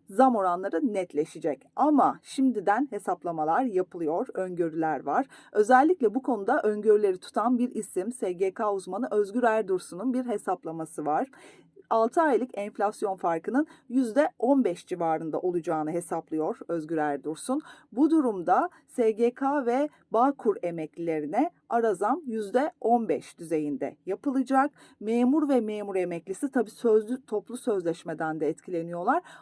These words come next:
Onlara da yüzde on iki zam geleceğini hesaplıyor.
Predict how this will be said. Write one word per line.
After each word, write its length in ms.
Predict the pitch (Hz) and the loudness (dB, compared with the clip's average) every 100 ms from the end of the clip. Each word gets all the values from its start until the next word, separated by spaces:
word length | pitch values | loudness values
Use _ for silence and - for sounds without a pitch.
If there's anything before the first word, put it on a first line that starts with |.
| - | 0
Onlara 500 | 220 269 285 220 190 | 4 6 6 2 0
da 180 | 294 381 240 | -2 -4 -6
yüzde 260 | 240 220 | -2 0
on 280 | - 262 277 | 2 4 6
iki 200 | 254 240 | 4 0
zam 260 | 196 185 175 | -2 -2 -2
geleceğini 520 | 170 160 165 151 160 | -4 -2 -2 -2 -4
hesaplıyor. 640 | 160 180 160 165 160 147 | -6 -6 -6 -4 -4 -6